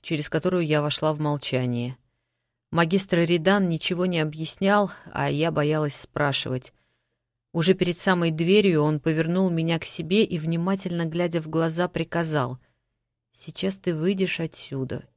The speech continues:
и никому, слышишь, никому не скажешь, что здесь произошло.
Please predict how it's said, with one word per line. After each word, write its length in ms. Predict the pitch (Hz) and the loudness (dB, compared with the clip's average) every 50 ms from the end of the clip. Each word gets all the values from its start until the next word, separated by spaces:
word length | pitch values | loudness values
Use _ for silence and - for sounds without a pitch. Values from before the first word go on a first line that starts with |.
| _ - | _ -2
и 120 | 190 190 | 0 0
никому, 920 | 190 190 202 202 - - - 226 214 208 196 185 151 135 - - - - _ _ _ _ _ _ _ _ _ _ _ _ | 2 0 -2 -2 -4 -6 -4 -2 0 0 0 0 -2 -4 -6 -8 -12 -18 _ _ _ _ _ _ _ _ _ _ _ _
слышишь, 760 | - - - - 214 214 226 214 - - 135 131 - - - | -16 -10 -6 -2 0 2 2 2 0 -2 -6 -6 -6 -8 -6
никому 1040 | - - 196 202 214 220 233 233 240 - 233 233 226 226 214 208 208 190 156 127 123 | -4 0 2 4 4 6 4 4 4 2 2 2 4 4 4 2 2 2 2 2 2
не 220 | 123 127 135 135 131 | 2 2 2 2 0
скажешь, 800 | - - - - 180 202 220 220 180 143 123 123 - - - _ _ | -2 -6 -8 -6 -4 -4 -4 -2 -2 -2 -4 -4 -4 -8 -12 _ _
что 540 | - - - - - _ - 180 180 185 196 | -10 -8 -8 -8 -6 _ -2 -2 0 0 -2
здесь 520 | 190 - - - - 131 139 147 - - | -2 -4 -6 -4 -2 -2 -2 -2 -4 -8
произошло. 880 | _ - 143 143 139 135 131 131 113 104 - - - - - - - | _ -8 -6 -4 -4 -4 -4 -6 -8 -8 -8 -10 -12 -14 -14 -14 -16